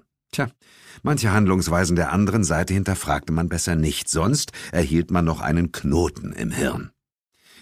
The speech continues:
Diese Erfahrung musste ich in meiner langen Karriere als Geisterjäger schon dutzende Male machen. Und, ähm,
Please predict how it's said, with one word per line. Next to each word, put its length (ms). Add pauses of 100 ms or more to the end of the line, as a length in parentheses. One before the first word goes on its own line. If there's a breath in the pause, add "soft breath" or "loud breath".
Diese 200
Erfahrung 520
musste 280
ich 160
in 100
meiner 240
langen 240
Karriere 420
als 240
Geisterjäger 640
schon 220
dutzende 440
Male 340
machen. 420 (560 loud breath)
Und, 420
ähm, 340